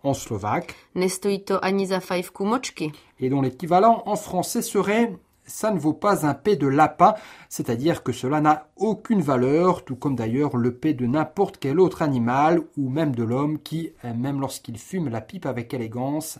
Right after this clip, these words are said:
Speaker 1: reste un animal. Enfin,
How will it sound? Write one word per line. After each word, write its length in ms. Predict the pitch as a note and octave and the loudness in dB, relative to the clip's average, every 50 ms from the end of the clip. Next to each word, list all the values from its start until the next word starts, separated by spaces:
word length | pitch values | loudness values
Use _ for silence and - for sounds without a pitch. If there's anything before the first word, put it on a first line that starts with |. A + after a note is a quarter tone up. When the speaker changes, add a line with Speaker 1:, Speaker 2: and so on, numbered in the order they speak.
| _ _ - | _ _ -14
Speaker 1:
reste 460 | G#2+ G#2 G#2+ B2 C3 - - - - _ _ _ _ - | -12 -10 -8 -10 -10 -12 -14 -18 -20 _ _ _ _ -8
un 100 | B2 B2 | -6 -4
animal. 360 | B2+ A#2+ A2 G2 G2 - - _ _ - - _ _ - - - - - - - - - - | -4 -4 -4 -6 -8 -14 -16 _ _ -20 -20 _ _ -20 -20 -18 -18 -20 -20 -20 -16 -2 0
Enfin, 340 | E3+ E3+ - G#3+ D#3 A#2 | 0 4 6 6 4 4